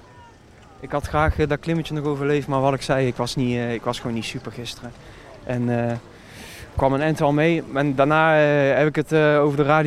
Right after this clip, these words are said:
in ieder geval een beetje meegekregen en natuurlijk nog zelf teruggekeken. En het geeft wel een hele mooie motivatieboost. Ook dat die andere jongens die, eh, die met, eh, met Primoz de voorbereiding hebben gedaan, dat die, eh, ja,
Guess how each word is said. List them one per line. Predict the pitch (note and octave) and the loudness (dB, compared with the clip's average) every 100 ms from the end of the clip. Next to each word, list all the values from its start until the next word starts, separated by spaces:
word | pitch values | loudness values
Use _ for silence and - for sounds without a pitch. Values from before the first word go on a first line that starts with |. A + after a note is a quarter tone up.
| D#3 | 2
in | |
ieder | D#3+ | 2
geval | C#3+ | 0
een | D3 | -2
beetje | D3 D3 | -2 -2
meegekregen | D3 D3 D3 C#3 C3+ | -2 -2 -2 -2 0
en | B2 | -2
natuurlijk | A#2+ C#3 A#2+ | -2 -4 -4
nog | B2+ | -4
zelf | - B2 A#2 | 0 -2 -2
teruggekeken. | C3+ C#3 - B2+ A#2+ B2+ | -8 -8 -4 -2 -2 -4
En | B2+ | -6
het | - | -6
geeft | C#3 B2+ | -6 -2
wel | C3 | -2
een | B2+ C3+ | 0 0
hele | C#3 | 0
mooie | C#3 C#3 C#3 | 0 0 0
motivatieboost. | C3+ C3+ C3+ C3 C3 - A#2+ C3 C3+ - - - - | -2 -4 -4 -2 -2 -4 -6 -4 -4 -8 -16 -20 -8
Ook | C3 | -6
dat | C#3 B2+ | -2 -2
die | C3 | 0
andere | C#3 C3+ C#3 | 0 2 2
jongens | C#3 C#3 B2+ | 2 0 -2
die, | C#3+ C#3+ C#3 | -2 2 2
eh, | C#3+ C3+ - - - - - | 0 -4 -12 -20 -20 -18 -4
die | C#3+ | 2
met, | C#3+ C#3 C#3+ | 2 2 0
eh, | C3+ C3+ C3+ C3 | 0 0 -2 -4
met | D#3 C#3 | -4 -2
Primoz | E3 D#3 C#3 | 2 2 2
de | C3+ | 2
voorbereiding | D3 C#3 C#3+ C#3+ | 2 2 2 0
hebben | C#3 C3+ | -2 -2
gedaan, | C#3 C3+ C#3+ - - - - - | -2 -2 -2 -8 -18 -20 -20 -6
dat | B2+ - | -4 0
die, | C#3 B2+ | 0 2
eh, | B2+ B2+ B2 - - - - - - | 2 0 -4 -8 -20 -20 -20 -20 -4
ja, | C3 A2+ G#2+ | 0 0 -2